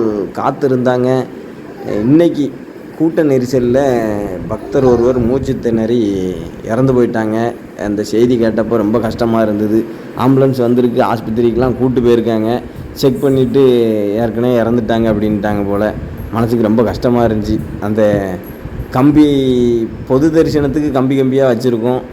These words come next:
அந்த கம்பியே பார்த்தீங்கன்னா, ஒரு ஆளு கரெக்டா நடந்து போற மாதிரி தான் இருக்கும். அதுவுமே கொஞ்சம், அஹ், தடியான ஆட்கள்லாம் உடம்ப திருப்பிக்கிட்டு தான் போகணும், அப்படி தான் இருக்கும். நாங்க,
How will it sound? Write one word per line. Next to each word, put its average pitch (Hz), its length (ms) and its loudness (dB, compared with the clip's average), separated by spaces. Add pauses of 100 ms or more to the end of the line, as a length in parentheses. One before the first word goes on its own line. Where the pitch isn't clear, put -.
(260)
அந்த 120 160 0
கம்பியே 131 460 4
பார்த்தீங்கன்னா, 139 580 2
ஒரு 143 180 4
ஆளு 165 540 2 (100)
கரெக்டா 131 600 -2 (1300)
நடந்து 156 320 2
போற 143 180 2
மாதிரி 139 240 2
தான் 147 100 2
இருக்கும். 127 260 0
அதுவுமே 151 320 2
கொஞ்சம், 156 360 2 (500)
அஹ், 135 220 0
தடியான 151 460 2
ஆட்கள்லாம் 151 640 2 (280)
உடம்ப 143 380 2
திருப்பிக்கிட்டு 156 460 0
தான் 151 200 0
போகணும், 127 240 0
அப்படி 120 360 0
தான் 135 180 2
இருக்கும். 117 340 -2 (520)
நாங்க, 139 840 0